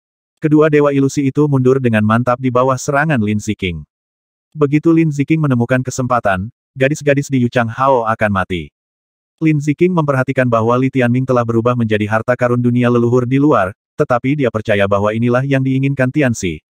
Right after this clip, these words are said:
jadi dia tidak peduli. Dia mencibir dan mempermainkan, menciptakan ketakutan pada gadis-gadis muda, tapi sorakan yang menggemparkan datang dari luar. Saat dia hendak bertanya apa yang sedang terjadi,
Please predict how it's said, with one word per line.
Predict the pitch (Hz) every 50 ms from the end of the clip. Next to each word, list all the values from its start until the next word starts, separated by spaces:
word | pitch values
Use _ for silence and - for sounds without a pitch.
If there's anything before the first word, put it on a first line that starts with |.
| _ _
jadi | - 131 131 127 117 107 92 92
dia | 107 127 127 113 -
tidak | 143 135 117 107
peduli. | 110 101 98 92 85 80 73 - _ _ _ _ _ _ _ _ _ _ _ _ _
Dia | - 156 156 151 165
mencibir | 170 165 156 - 151 139 147 151 151 147
dan | 139 135 127
mempermainkan, | 123 127 127 120 117 117 123 120 113 104 101 117 160 196 - _ _ _ _
menciptakan | - 131 127 - 143 - 135 135 151 151 147
ketakutan | 151 135 127 - 127 - 123 120
pada | 117 113 107 104 104
gadis-gadis | 104 107 107 120 - - 127 135 139 147 - - 139
muda, | 135 117 101 87 80 - _ _ _
tapi | - 147 139 - 156
sorakan | - 143 127 117 113 - 120 123
yang | 131 123 113
menggemparkan | 107 104 98 104 101 113 113 113 - 123 123 123
datang | 127 143 - 143 117 95
dari | 95 98 98 101 98
luar. | 98 92 90 82 80 78 - _ _ _ _ _ _ _ _ _ _ _ _ _ -
Saat | - 147 143 165 175
dia | 165 156 147 139
hendak | 135 131 135 135
bertanya | 131 127 - 123 120 123 120 117
apa | 117 - 127
yang | 127 127 120 117
sedang | - - 123 123 127 127
terjadi, | 135 131 131 139 120 104 92 87 98